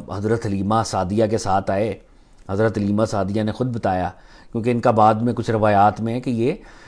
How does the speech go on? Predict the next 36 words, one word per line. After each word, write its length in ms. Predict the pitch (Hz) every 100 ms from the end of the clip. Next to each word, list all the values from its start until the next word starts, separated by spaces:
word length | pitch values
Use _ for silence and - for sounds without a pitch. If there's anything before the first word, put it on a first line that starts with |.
| - -
आ, 220 | 110 107 107
प्रॉफिट 460 | - - 117 120
सल्लल्लाहु 380 | 127 117 117 113
अलैहि 100 | 113
वसल्लम 200 | 113 110
पर 140 | 120
ईमान 360 | 117 107 110 127
भी 100 | 131
लाई 260 | 110 104 92
थी, 180 | 107
मदीने 420 | 107 98 110 120 127
भी 180 | 120
इन्होंने 280 | 113 110 110
ज़ियारत 400 | 98 98 120 120
भी 100 | 113
की 180 | 98 98
थी 160 | 90 104
ओल्ड 280 | 98 104
एज 280 | 98 95 87
में। 180 | 92 87 - - - - - 98
आ, 160 | 104
ये 260 | 104 101 127
रवायात 540 | 113 107 101 98 92
भी 100 | 104
मिलती 280 | 98 87 90
हैं 80 | 95
लेटर 440 | 98 95 107 87 - - -
इनके 260 | 98 92 98
बारे 260 | 87 87
में। 140 | 90 - _ _ - _ - - - - _ -
तो 240 | 120 113
हजरत 320 | 113 127 131
हलीमा 320 | 113 113 120
सादिया 520 | 123 120 107 113 123 120
ने 300 | 110 107 104
ज-, 200 | -